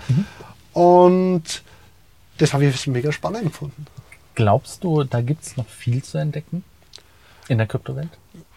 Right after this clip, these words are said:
Speaker 2: Da gibt's extrem viel zu entdecken.
Speaker 1: Mhm.
Speaker 2: Äh, die, die, die, die Frage ist tatsächlich für mich eher,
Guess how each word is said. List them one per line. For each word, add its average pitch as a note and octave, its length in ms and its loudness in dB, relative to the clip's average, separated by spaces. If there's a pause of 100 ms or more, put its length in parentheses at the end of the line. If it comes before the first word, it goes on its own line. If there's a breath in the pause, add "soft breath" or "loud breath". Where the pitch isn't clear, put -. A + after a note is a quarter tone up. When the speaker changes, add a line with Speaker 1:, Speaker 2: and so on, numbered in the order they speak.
(360)
Speaker 2:
Da C3 120 -6
gibt's - 340 -4
extrem D#3 400 -8
viel E3 200 -4
zu - 140 -6
entdecken. C3+ 480 -6 (260 loud breath)
Speaker 1:
Mhm. G2+ 160 -2 (180 loud breath)
Speaker 2:
Äh, D3+ 500 6
die, D#3 220 2 (140)
die, D#3+ 160 -8 (100)
die, E3+ 120 -8
die E3+ 200 -10
Frage F3 420 -4
ist E3 160 -2
tatsächlich D#3+ 760 -4
für D#3 140 -4
mich F3 280 -4
eher, E3 240 0